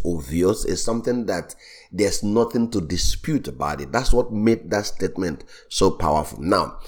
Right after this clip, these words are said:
before I read it in the scripture, let me jump up a little bit and explain why this is so important. Don't forget, you and I have been talking about bringing down heaven on earth.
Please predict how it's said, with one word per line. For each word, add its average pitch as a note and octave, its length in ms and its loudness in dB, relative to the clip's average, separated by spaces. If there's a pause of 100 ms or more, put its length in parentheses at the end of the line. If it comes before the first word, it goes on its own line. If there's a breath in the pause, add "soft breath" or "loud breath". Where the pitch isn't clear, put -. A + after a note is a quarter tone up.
(140 loud breath)
before C3+ 420 4
I F#2+ 120 4
read G2 340 2
it G#2+ 240 0
in D#2+ 160 0
the D2+ 80 -6
scripture, - 600 0
let C#3 180 0
me C3 140 2
jump G#2+ 420 -2 (100)
up G2+ 300 0
a E2+ 40 -2
little F2 280 0
bit D#2+ 320 -4 (120)
and F2 280 -4
explain E2+ 720 4
why F#2 220 2
this F2+ 200 -4
is - 120 0
so F2+ 260 -2
important. D2 680 -6 (300)
Don't A#2 160 4
forget, D#2 460 -6 (400 loud breath)
you B2+ 320 8
and D#2 200 4
I D#2 180 -2
have D#2 280 -4
been D#2 160 -4
talking F#2+ 400 -2
about D2+ 560 -8
bringing G#2 540 0
down E2+ 420 -6
heaven D#2 540 -6 (400 soft breath)
on E2 280 -6
earth. E2 360 -2